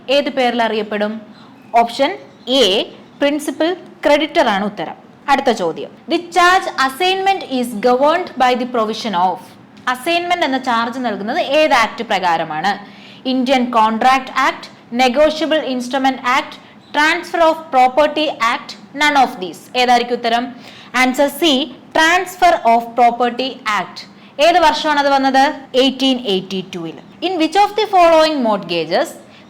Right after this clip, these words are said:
the loan can be recovered from income of the property instead of from the borrower? ഇപ്പം കടം കൊടുക്കുന്ന ആളിൽ നിന്ന് പൈസ ഈടാക്കുന്നതിന് പകരം ആ ആളുടെ ഒരു പ്രോപ്പർട്ടിയിൽ നിന്നും ഇൻകം കിട്ടുന്ന രീതിയിൽ ഒരു ലോൺ ഈടാക്കുകയാണെങ്കിൽ അത്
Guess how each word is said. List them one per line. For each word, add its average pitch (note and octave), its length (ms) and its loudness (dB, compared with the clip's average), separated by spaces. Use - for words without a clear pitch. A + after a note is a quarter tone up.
the C#4+ 160 0
loan F4+ 200 2
can F4+ 160 4
be F4+ 60 2
recovered D4+ 520 0
from D4+ 160 0
income C#4 400 -2
of - 60 -6
the B3+ 120 -10
property G3+ 560 -2
instead F4+ 400 0
of D4+ 80 0
from D#4+ 160 0
the C4 140 -4
borrower? G3+ 440 4
ഇപ്പം B3+ 160 -10
കടം C#4 320 0
കൊടുക്കുന്ന C#4+ 380 0
ആളിൽ B3 260 0
നിന്ന് G3+ 220 -4
പൈസ D4 260 0
ഈടാക്കുന്നതിന് B3+ 640 0
പകരം G3 360 2
ആ - 20 2
ആളുടെ E4+ 340 4
ഒരു F4+ 100 2
പ്രോപ്പർട്ടിയിൽ D4 580 2
നിന്നും B3+ 200 0
ഇൻകം E4 300 0
കിട്ടുന്ന C4+ 360 0
രീതിയിൽ G3+ 320 -2
ഒരു C4 200 4
ലോൺ A#3+ 220 6
ഈടാക്കുകയാണെങ്കിൽ G#3 880 0
അത് D4+ 80 6